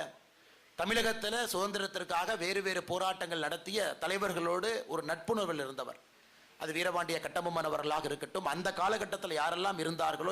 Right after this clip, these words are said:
எல்லோரும் சேர்ந்து படை கருவிகளை இங்கிருந்து மாற்றம் செய்திருக்கின்றார்கள். குறிப்பாக இந்த ஓடநலை போருக்கு வந்த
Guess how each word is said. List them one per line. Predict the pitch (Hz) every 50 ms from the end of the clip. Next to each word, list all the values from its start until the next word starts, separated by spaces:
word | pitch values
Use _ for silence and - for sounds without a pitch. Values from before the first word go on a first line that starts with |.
| 180 147
எல்லோரும் | 135 170 190 202 214 240 226 208 - -
சேர்ந்து | - 202 233 254 269 247 220 - 131 - - - - - - - - - - - - - - -
படை | 170 180 202 202 202 196
கருவிகளை | 175 170 185 180 180 175 170 160 143 139 147
இங்கிருந்து | 165 165 180 190 190 175 190 151 151
மாற்றம் | 156 165 156 - 175 160 -
செய்திருக்கின்றார்கள். | 156 151 143 147 139 139 135 131 139 135 127 135 131 - - - - - - - - - - - - -
குறிப்பாக | 180 180 208 180 190 202 214 208 214
இந்த | 202 185 175 160 175
ஓடநலை | 202 208 220 214 202 196 185 175 180 165
போருக்கு | 175 185 180 180 - 165 170
வந்த | 165 160